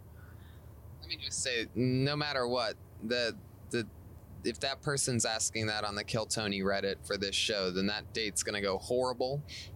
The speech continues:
Just don't go on a date. <laughs> Find your, get yourself in an online relationship, meet the person first,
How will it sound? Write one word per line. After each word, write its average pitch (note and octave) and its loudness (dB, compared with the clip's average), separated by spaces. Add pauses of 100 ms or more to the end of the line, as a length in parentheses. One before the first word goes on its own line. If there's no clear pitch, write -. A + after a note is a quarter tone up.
(100)
Just - 0
don't A#2 0
go A2 4
on A#2 2
a A2+ 2
date. A2+ 0 (320)
<laughs> - -8
Find B2+ 0
your, B2+ 2
get C3+ 0
yourself C3+ 0
in C3 0
an A#2 0
online A#2+ -2
relationship, A2 2
meet A2 0
the A2+ 0
person A2 0
first, - 0